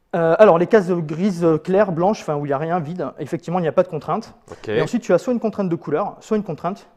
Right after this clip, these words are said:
Speaker 1: de valeur.
Speaker 2: Ok.
Speaker 1: D'accord ? Donc, par exemple, ici, est-ce que, est-ce que,
Speaker 2: Tiens, bah,
Speaker 1: alors,
Speaker 2: je vais le
Speaker 1: c'est
Speaker 2: montrer,
Speaker 1: toi.
Speaker 2: je vais, je vais le montrer
Speaker 1: Alors
Speaker 2: ici.
Speaker 1: ici,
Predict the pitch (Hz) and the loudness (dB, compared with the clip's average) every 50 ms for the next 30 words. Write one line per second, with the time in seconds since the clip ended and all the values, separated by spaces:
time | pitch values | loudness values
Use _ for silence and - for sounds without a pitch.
0 | _ 151 151 175 147 127 - - - _ _ _ _ _ _ 262 254 - 160 196 | _ -8 -4 -4 -4 -4 -6 -10 -16 _ _ _ _ _ _ -12 -6 -2 -2 -2
1 | 175 - 135 151 170 165 - 185 170 165 170 160 - - - 190 - - - 175 | -2 -2 -6 -8 -6 0 2 2 2 2 0 -2 -6 -8 -14 -14 -14 -12 -14 -16
2 | 160 - _ _ _ _ _ _ _ _ 139 - _ - - - - 127 - _ | -16 -16 _ _ _ _ _ _ _ _ -20 -20 _ -20 -20 -20 -20 -20 -20 _
3 | _ 147 147 - - _ _ 113 104 101 98 90 - 131 139 - - - - 143 | _ -16 -16 -16 -18 _ _ -6 -4 -4 -4 -4 -4 -2 -2 -2 0 2 2 2
4 | 117 104 113 113 117 135 127 104 104 135 139 120 - - 196 175 190 208 202 - | 2 -2 -4 -6 -4 -4 -4 -4 -6 -8 -10 -6 2 4 6 6 6 4 2 0
5 | 214 180 170 | -4 -4 -4